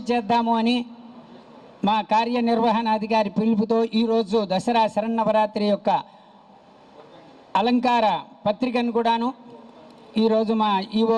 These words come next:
గారి దీంట్లో విడుదల చేయడం జరిగింది. మరి ఈ పదకొండు రోజులు వచ్చిన ఈ సంవత్సరము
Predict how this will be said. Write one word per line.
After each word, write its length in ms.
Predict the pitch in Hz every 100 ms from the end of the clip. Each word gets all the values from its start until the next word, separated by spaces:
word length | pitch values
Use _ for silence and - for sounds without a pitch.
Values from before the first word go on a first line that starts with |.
| 220
గారి 240 | 208 175 131 - - - 185
దీంట్లో 280 | 214 220 202 165 - - - 185
విడుదల 260 | 208 220 208
చేయడం 240 | 214 202 202
జరిగింది. 360 | 196 214 233 269 - - - - - - -
మరి 180 | 208 214 185 156 - - - - - - - - - 226 226
ఈ 20 | 226 220 214 - 220
పదకొండు 400 | 220 254 262 247
రోజులు 240 | 262 262 262 240
వచ్చిన 240 | 254 254 254 240
ఈ 20 | 226
సంవత్సరము 500 | 226 240 240 247 262